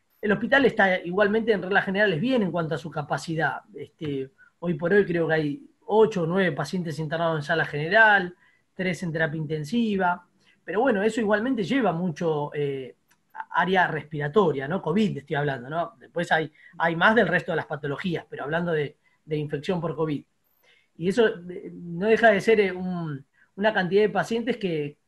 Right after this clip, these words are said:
que, que, eh, llevan a, a la atención de, de, de mucho personal de salud, de,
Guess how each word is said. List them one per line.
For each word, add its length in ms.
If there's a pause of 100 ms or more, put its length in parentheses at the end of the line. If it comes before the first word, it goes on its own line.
que, 280
que, 420
eh, 300 (380)
llevan 320
a, 140
a 60
la 80
atención 400
de, 240 (280)
de, 600
de 220
mucho 640
personal 380
de 80
salud, 580
de, 420